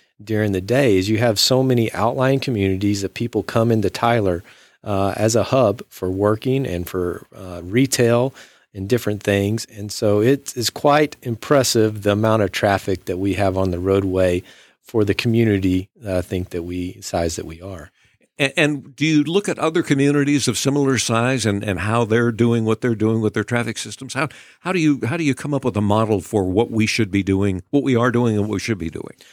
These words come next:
Speaker 1: Absolutely. So a lot of this goes back to a couple years ago, we did a master plan.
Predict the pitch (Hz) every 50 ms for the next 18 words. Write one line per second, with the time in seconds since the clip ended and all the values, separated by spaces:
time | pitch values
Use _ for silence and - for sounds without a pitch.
0 | - _ _ _ - 156 139 - - 151 143 127 117 110 101 95 - - 131 123
1 | 123 123 113 131 156 208 247 240 180 147 - - - 139 127 117 110 127 127 131
2 | 127 - - - 120 117 113 - 143 - - 123 113 113 113 107 113 98 107 110
3 | 110 110 107 117 113 117 117 104 98 95 101 101 101 98 - - 95 - - 101
4 | 90 82 80 80 90